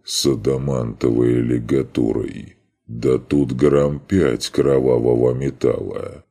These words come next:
Это пятьсот тысяч совушек. Высоко же оценили твою голову, крылатая». Я, глядя на длинную цепочку статов оружия, качнул головой.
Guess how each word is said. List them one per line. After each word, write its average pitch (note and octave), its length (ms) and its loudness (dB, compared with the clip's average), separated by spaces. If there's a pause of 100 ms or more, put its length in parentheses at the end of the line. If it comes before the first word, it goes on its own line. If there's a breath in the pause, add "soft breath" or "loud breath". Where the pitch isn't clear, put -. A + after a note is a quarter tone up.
(140)
Это B1 500 0
пятьсот - 1040 -4
тысяч - 760 -4
совушек. - 1040 0 (360)
Высоко B1 800 0
же C2 240 2
оценили B1 640 -2
твою A#1+ 600 0
голову, A#1 680 2
крылатая». A#1 1400 -4 (540)
Я, D2+ 340 -2
глядя D2 420 -2
на C#2+ 140 -4
длинную C#2 580 -2
цепочку - 640 -2
статов C#2+ 520 -2
оружия, C#2 680 -2 (120)
качнул D#2 480 -2
головой. C#2+ 680 0